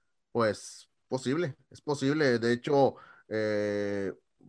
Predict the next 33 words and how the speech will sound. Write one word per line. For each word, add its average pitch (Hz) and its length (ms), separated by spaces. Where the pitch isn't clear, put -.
pues, 120 240
es 123 260
de 143 80
las 147 120
posibilidades 131 500
de 139 80
que 131 100
el 110 40
juego 123 320
está, 120 420
está - 240
en 208 140
duda. 202 420
Todavía 143 240
van 151 140
a 156 40
ver 151 140
mañana 143 420
cómo 143 220
se 143 80
encuentra 123 600
Estefan, 143 540
si 131 160
ven 127 160
que, 131 180
que 123 100
te-, - 280
sigue 139 280
con 117 360
dolores 143 600
o 127 140
algo, 165 160
porque 143 180